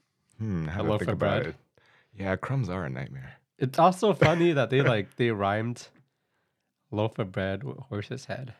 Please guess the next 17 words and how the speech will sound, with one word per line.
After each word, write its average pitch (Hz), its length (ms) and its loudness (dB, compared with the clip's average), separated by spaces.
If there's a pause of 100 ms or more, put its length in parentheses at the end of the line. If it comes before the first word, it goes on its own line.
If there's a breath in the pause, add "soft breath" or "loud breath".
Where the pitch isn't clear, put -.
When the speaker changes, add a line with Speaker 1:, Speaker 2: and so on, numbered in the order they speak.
Speaker 1:
That - 240 -10
is 139 260 -4
good. 67 420 -4
Speaker 2:
Yeah, - 220 -10
it's 110 120 -10
pretty 110 200 -6
good. - 320 -12
Speaker 1:
Wow, 135 140 4
you 139 180 2
are 143 80 8
really 131 320 4
in 110 140 4
tune 131 280 2
with 90 140 4
this 95 140 -2
episode. 85 460 -2
Speaker 2:
I, 123 220 4